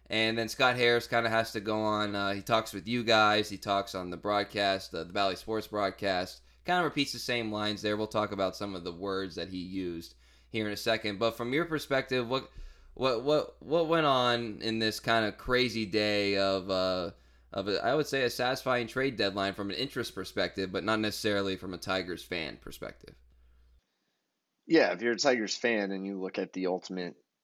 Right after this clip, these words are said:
Speaker 2: return and the deals that were made, I, I don't think,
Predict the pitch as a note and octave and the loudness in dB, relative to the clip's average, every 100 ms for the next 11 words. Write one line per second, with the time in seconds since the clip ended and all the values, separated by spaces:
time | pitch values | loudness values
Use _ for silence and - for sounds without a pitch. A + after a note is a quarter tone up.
0 | _ - F2 - A#2+ G#2 G2 F#2+ G2+ G2+ | _ -12 0 4 6 6 2 0 0 0
1 | G2 F#2 F#2 G#2+ G#2 G2 G#2 F#2 G#2 G2+ | 2 2 2 4 4 4 2 2 0 0
2 | F#2+ G2+ F#2 F2 | -2 -6 -8 -8